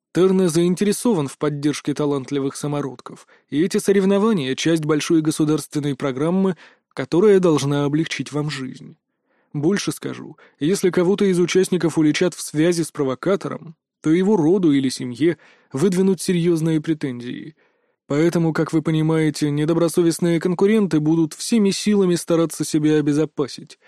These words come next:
а исполнителей или не найдут,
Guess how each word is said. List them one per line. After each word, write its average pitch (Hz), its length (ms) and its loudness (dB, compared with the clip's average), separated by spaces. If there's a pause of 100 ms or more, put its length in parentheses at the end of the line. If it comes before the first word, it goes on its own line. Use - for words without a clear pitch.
(440)
а 127 120 -10
исполнителей 175 840 0
или 170 220 0
не 135 120 -6
найдут, 135 600 -6